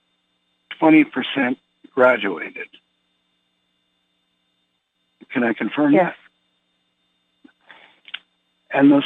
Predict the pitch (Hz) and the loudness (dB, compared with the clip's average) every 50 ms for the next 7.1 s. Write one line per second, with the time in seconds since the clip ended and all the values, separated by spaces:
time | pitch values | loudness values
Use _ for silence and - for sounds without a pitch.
0 | - 214 214 196 185 190 196 196 185 - - 160 - - 160 165 156 - - 139 | 2 2 2 2 2 0 0 -2 -4 -4 -4 -6 -4 0 0 0 0 0 -2 -6
1 | 123 - - 151 156 214 220 226 226 214 220 - 220 196 180 175 185 185 185 - | -6 -2 0 2 4 6 6 6 4 2 2 2 4 4 4 2 0 -4 -2 -2
2 | 196 180 - - - 170 160 - - - 170 175 170 165 - 165 170 165 - - | -4 -4 -2 0 0 0 0 -2 -4 -2 0 0 0 0 0 -2 -2 -2 -2 -6
3 | - 135 - - - - _ _ - _ _ _ _ _ - _ _ _ _ _ | -4 -4 -4 -4 -6 -8 _ _ -20 _ _ _ _ _ -20 _ _ _ _ _
4 | _ _ _ _ _ _ _ _ _ _ - - - - - - - 302 - _ | _ _ _ _ _ _ _ _ _ _ -8 -4 -2 -2 -2 -4 -6 -12 -16 _
5 | _ _ _ _ _ _ _ _ _ _ _ - - - - - 139 135 143 143 | _ _ _ _ _ _ _ _ _ _ _ -20 -20 -18 -6 2 4 4 6 4
6 | 139 - - - - - - 180 190 196 190 175 - - 156 - - - 160 156 | 4 0 -4 -10 -12 -4 0 0 2 2 2 0 -2 -4 -6 -6 -2 0 2 2
7 | 151 151 | 2 0